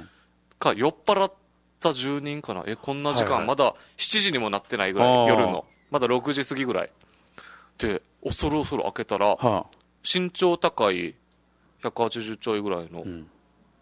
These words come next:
Speaker 2: 結構かっこいい感じの大学生かな。
Speaker 1: はあ。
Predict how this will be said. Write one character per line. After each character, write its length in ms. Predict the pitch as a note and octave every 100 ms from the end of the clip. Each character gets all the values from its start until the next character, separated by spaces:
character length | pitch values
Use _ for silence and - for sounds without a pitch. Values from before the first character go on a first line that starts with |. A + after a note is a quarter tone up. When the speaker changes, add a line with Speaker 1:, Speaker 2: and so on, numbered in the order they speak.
| _ -
Speaker 2:
結 100 | D3+
構 140 | G#2
か 220 | - C#3
っ 60 | B2+ A#2+
こ 160 | D3+ C#3+
い 80 | C#3
い 40 |
感 180 | C3+ G2
じ 100 | F2+
の 240 | E2+ D#2 - _ -
大 200 | A#2+ C#3
学 160 | D3
生 200 | - D3+
か 120 | D3+ G#2+
な。 80 |
Speaker 1:
は 260 | C#3
あ。 0 | A2+